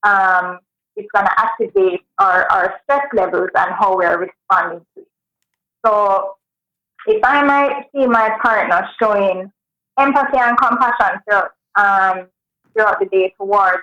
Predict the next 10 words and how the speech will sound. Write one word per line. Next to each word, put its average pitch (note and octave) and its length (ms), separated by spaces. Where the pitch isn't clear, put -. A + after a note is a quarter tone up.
the, F#3+ 60
the F#3+ 80
team A3 280
that F3 160
he A3 120
or F#3 160
she G3+ 140
might F3 280
be F3 80
leading F#3+ 640